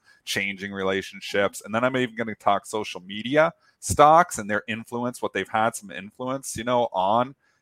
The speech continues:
these relationships. And then also just talking social media stocks in general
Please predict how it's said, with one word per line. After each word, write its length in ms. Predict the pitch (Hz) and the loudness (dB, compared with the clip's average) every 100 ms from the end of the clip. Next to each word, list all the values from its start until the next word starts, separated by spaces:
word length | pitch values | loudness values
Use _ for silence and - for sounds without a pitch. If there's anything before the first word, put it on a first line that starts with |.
| - | -6
these 240 | 113 101 | -6 -4
relationships. 720 | 107 107 110 - 127 - 147 - | -2 0 0 -4 -4 0 0 -2
And 80 | 113 | -2
then 120 | 110 | 2
also 320 | 113 113 113 | 4 2 -2
just 180 | 107 - | -10 -2
talking 320 | 110 104 104 | 0 0 -4
social 300 | - 110 110 | -6 -6 -6
media 240 | 104 107 | -8 -8
stocks 380 | 95 107 101 - | -4 -2 -2 -4
in 100 | 98 | -14
general 580 | - 98 104 131 143 151 | -4 -4 0 2 2 0